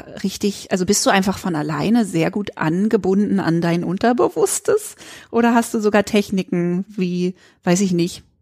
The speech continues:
Meditation oder mit Träumen arbeiten oder so, wie du das verstärkst,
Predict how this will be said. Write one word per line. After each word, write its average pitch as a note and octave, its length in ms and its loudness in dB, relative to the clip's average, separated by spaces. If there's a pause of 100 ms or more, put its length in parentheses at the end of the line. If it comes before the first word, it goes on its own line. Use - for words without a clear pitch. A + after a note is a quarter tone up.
Meditation F#3 960 0
oder E3+ 220 0
mit F3+ 160 0
Träumen F#3+ 460 2
arbeiten E3+ 480 0
oder E3+ 140 0
so, E3+ 160 -2
wie F3 100 -4
du F3+ 100 -2
das - 340 -2 (680)
verstärkst, - 960 -2